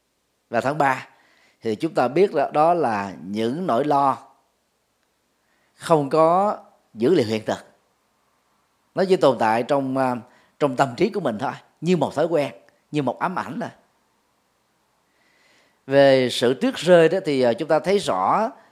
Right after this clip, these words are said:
à, vào tháng mười hai, tháng một, tháng hai, tháng ba, ai cũng biết rồi, vì nó xảy ra hàng năm như một chu kỳ. Chính phủ, à, bang và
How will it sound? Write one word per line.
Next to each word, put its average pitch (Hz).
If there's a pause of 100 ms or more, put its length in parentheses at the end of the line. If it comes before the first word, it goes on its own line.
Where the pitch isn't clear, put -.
(180)
à, 110
vào 110
tháng 180
mười 117
hai, 147
tháng 165
một, 113
tháng 160
hai, 147
tháng 160
ba, 160 (680)
ai 151
cũng 147
biết 240
rồi, 107 (420)
vì 117
nó 147
xảy 139
ra 139
hàng 123
năm 151 (420)
như 147
một 120
chu 165
kỳ. 113 (3750)
Chính 202
phủ, 151
à, 147
bang 143 (480)
và 110